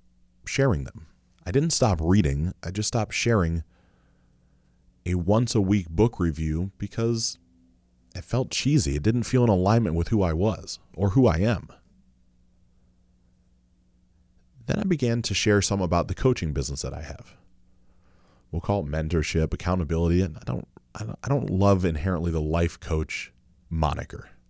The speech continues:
I feel like it doesn't adequately discuss or describe what it is that I do. This actually came to me last week that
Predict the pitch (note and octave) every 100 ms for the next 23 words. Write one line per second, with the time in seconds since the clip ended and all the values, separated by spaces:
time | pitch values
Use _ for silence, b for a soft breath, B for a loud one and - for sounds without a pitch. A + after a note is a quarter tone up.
0 | _ _ _ _ _ _ _ _ b b
1 | b b - C3 C3 A#2+ A2+ - F#2 F#2+
2 | F#2+ F#2 E2 E2 - - G2 - E2 E2
3 | - G2 G2 D#2+ F2+ F2+ F2 D#2+ D#2 D2+
4 | G#2 F#2+ - - - _ _ _ _ _
5 | _ _ _ _ _ _ _ _ _ _
6 | _ _ - E2 G2+ G#2+ G2 - G#2+ G#2
7 | F#2 F2+ E2+ F#2 E2 - A2 A2 F2 -